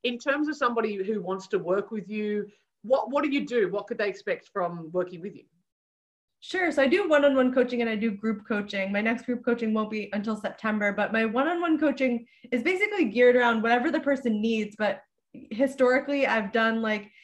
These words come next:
Speaker 2: intuitive eating coaching. So teaching them about intuitive eating, helping them integrate that into their lives. And the same with health at every size. Um, we talk a lot about clothes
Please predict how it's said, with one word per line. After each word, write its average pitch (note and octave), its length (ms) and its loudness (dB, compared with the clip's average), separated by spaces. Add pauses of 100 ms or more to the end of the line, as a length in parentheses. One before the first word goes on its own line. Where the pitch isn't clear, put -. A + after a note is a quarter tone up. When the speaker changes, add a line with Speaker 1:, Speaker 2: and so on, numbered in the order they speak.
(160)
Speaker 2:
intuitive B3+ 420 4
eating A#3 300 2
coaching. A3+ 380 0
So A3 160 -2
teaching B3 360 0
them A#3+ 180 2
about A3 140 2
intuitive A3 400 0
eating, G#3 260 -4
helping A3+ 260 0
them A3+ 140 -2
integrate G#3 380 -2
that F#3+ 160 -4
into G3+ 160 -4
their G3+ 180 -2
lives. F#3+ 360 -2
And G#3 100 -4
the G3+ 60 -6
same G#3+ 180 -4
with G#3 160 -4 (400)
health A3 160 -2
at A3 80 -2
every G#3+ 220 -2
size. G3 560 0
Um, G3+ 280 -2 (140)
we B3 60 -2
talk C#4+ 160 6
a E4 40 2
lot D#4+ 140 2
about B3+ 240 2
clothes B3+ 460 -2